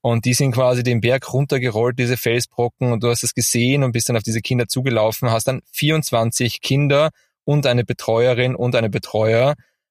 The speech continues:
dort quasi in eine Höhle hineingeschoben und in Sicherheit gebracht und die Felsbrocken sind vorbeigerollt.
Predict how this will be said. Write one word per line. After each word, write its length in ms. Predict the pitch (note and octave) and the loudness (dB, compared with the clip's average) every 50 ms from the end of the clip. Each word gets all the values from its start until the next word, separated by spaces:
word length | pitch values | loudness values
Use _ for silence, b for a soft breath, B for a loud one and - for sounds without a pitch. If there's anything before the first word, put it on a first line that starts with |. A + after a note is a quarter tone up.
| _ - | _ -8
dort 420 | - - A#2 A#2+ A#2 A#2 A#2 G2+ - _ _ | -4 0 2 2 2 2 2 0 -4 _ _
quasi 220 | - A#2+ A2 G#2+ B2 | -2 -2 0 0 -2
in 60 | A#2 | -2
eine 180 | A2 A2 G#2+ | 0 0 0
Höhle 240 | G2+ B2 C#3 D3 C#3+ | 0 0 0 2 2
hineingeschoben 880 | B2 A2+ A2 G#2+ G#2 G#2+ G#2 G#2+ G2+ - - G#2 G#2 A2+ G#2+ B2+ C3 C#3 | 0 2 2 0 0 0 0 -2 -2 -2 -2 -2 -2 0 0 0 0 0
und 160 | B2 A#2+ A2 | 0 0 -2
in 80 | A#2 - | -2 0
Sicherheit 400 | - C3+ C3 - C#3+ B2+ - - | 0 -2 0 0 -2 -2 -2 -4
gebracht 420 | B2 - - G#2+ G#2+ A2+ A#2 - - | -6 -2 0 0 0 0 0 -2 -4
und 60 | A#2 | -6
die 40 | A2 G#2 | -4 -2
Felsbrocken 600 | - A2 A2 G#2+ - _ - A2+ - - B2 A2 | -2 -2 -2 -2 -2 _ -4 -4 -4 -2 -4 -4
sind 240 | - A2+ G#2+ - | -2 -2 -4 -4
vorbeigerollt. 1300 | - - A2+ G#2 F#2+ _ _ _ _ - A2 G2+ G#2 G#2+ G2 G#2 G2+ F2+ - G2 F#2+ F2+ - - - | -4 -2 -4 -4 -4 _ _ _ _ -2 0 0 0 0 -2 -4 -4 -2 -2 -2 -2 -2 -2 -6 -10